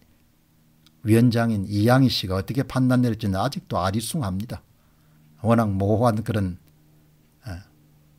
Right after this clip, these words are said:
상황이기 때문에. 뭐 일각에서는 뭐 결국은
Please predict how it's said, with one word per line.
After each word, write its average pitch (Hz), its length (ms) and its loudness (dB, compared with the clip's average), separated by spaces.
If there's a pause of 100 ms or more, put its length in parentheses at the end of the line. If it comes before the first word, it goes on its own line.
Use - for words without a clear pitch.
(180)
상황이기 92 540 -2
때문에. 87 380 -12 (920)
뭐 104 140 0
일각에서는 120 920 2 (720)
뭐 104 100 -10
결국은 127 540 0